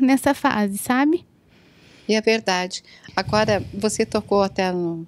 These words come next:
Speaker 2: fazer exames ou coisa assim. Você como médica, né, médica nutróloga, você pode pedir exames,
Speaker 1: Sim.
Speaker 2: né? Você pode pedir exame de laboratório,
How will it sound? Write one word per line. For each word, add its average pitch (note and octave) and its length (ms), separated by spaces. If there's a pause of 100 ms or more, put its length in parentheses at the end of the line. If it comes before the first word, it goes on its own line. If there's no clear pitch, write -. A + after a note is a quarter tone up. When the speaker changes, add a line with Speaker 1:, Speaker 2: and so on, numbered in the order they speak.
Speaker 2:
fazer F3 300
exames F3 580
ou E3 60
coisa E3+ 280
assim. E3+ 340 (480)
Você F#3+ 320
como A3 260
médica, F3+ 720 (340)
né, E3 280
médica F3+ 400
nutróloga, F3+ 760 (440)
você G3 320
pode F#3+ 340
pedir F3 320
exames, F#3+ 920 (340)
Speaker 1:
Sim. - 300
Speaker 2:
né? A3+ 340 (300)
Você F3+ 280
pode E3+ 400
pedir F3 180
exame D#3+ 240
de E3 100
laboratório, F3 880